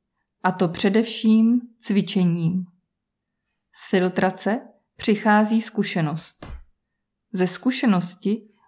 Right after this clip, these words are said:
zůstávají jednoduché a základní ideje, které nás přibližují filozofii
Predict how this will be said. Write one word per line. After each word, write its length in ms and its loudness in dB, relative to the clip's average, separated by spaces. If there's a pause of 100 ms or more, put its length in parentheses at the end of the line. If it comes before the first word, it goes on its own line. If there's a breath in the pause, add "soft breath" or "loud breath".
zůstávají 880 2
jednoduché 760 2 (320 loud breath)
a 100 0
základní 840 4
ideje, 480 2 (440 soft breath)
které 320 4
nás 320 4
přibližují 800 4
filozofii 1000 0